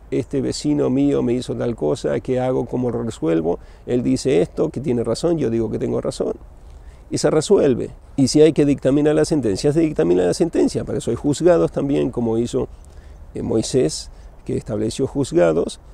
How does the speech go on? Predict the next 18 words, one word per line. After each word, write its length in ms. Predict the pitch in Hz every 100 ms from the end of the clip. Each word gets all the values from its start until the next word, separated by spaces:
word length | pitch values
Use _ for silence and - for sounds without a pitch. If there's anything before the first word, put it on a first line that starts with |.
| -
y 100 | 131
eso 160 | 135 165
entra 220 | 185 131
también 320 | 123 120 120
de 100 | 113
los 220 | 117 110
líderes 400 | 123 127 131 -
que 100 | -
tienen 240 | 208 - -
que 100 | 139
ser 280 | - 170 - - - -
jueces 720 | - 151 147 - 143 139 - -
aptos 560 | 135 127 - 127 123
para 260 | - 123 110
poder 300 | 110 117 120
juzgar 560 | - 135 160 175 165 - - - - - -
de 120 | -
acuerdo 540 | 113 123 127 117 120